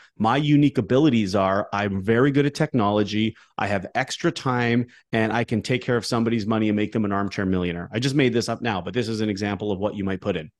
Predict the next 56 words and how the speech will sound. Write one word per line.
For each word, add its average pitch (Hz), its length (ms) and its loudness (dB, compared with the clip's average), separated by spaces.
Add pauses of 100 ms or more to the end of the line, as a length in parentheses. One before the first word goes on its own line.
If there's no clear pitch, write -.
(280)
And 120 240 2
then 110 140 2
go, 113 300 2
you 101 100 -2
put 131 180 0
it 123 60 4
in 113 100 0
Chat, 113 240 0
Chat, - 380 -6
Chat 127 300 -4
G 143 160 -6
P 120 120 -4
T. 123 260 0 (340)
They, 131 200 2
and 123 140 0
then 127 160 2
I 127 80 2
would 135 140 2
probably 151 200 2
put 143 140 -2
something 127 240 0
like, 113 200 0 (220)
"Give 151 160 4
me 143 140 6
the 117 120 2
top 147 380 -2
three 156 180 2
points 123 600 -2
and 117 160 2
the 104 60 0
best 127 320 -2
order. 120 420 0 (280)
Give 131 160 4
me 120 100 4
an 117 80 4
intro 180 500 4
and 117 180 0
a 113 40 -2
conclusion." 104 560 -4 (460)
So - 120 -2
you 107 80 0
put 151 180 0
that 139 140 2
into 135 140 2
Chat 123 240 -2
G 120 140 -6
P 120 120 -2
T, 127 300 -2 (240)
you 139 180 6
will 151 120 6
have 123 420 2 (380)
the 110 240 0
near 135 200 6
perfect 131 400 0
investor 107 440 -2
pitch - 400 -6